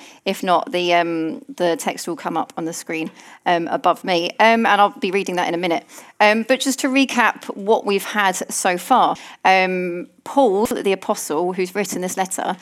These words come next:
um, is talking to the church on what they should know about Christ, what Christ has done for them. He, um, talks about salvation, that Christ saved them. He talks about the fact that they were dead in their sin,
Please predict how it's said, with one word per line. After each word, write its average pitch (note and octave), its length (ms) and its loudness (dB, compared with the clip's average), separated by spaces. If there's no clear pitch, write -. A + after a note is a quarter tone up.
um, F#3 180 2
is F#3 140 -4
talking B3+ 420 0
to - 100 -8
the G#3+ 80 -2
church F3+ 360 -2
on F3+ 160 -2
what F3 160 -2
they E3+ 100 0
should F3 240 -8
know E3 200 0
about D#3+ 300 0
Christ, - 440 -10
what A3+ 200 4
Christ - 420 0
has F3+ 120 -4
done F3 180 0
for - 140 -10
them. - 240 -2
He, A#3 500 2
um, G3 480 4
talks - 640 0
about G3 440 2
salvation, - 840 -2
that - 180 -2
Christ - 540 -2
saved E3+ 360 -4
them. - 180 -12
He G#3+ 120 -6
talks A#3 300 0
about G#3+ 160 2
the G#3 60 -4
fact - 240 0
that F3+ 100 -6
they G3 120 2
were G3 100 0
dead A3+ 400 2
in G3+ 180 -4
their F#3 140 2
sin, F#3 480 0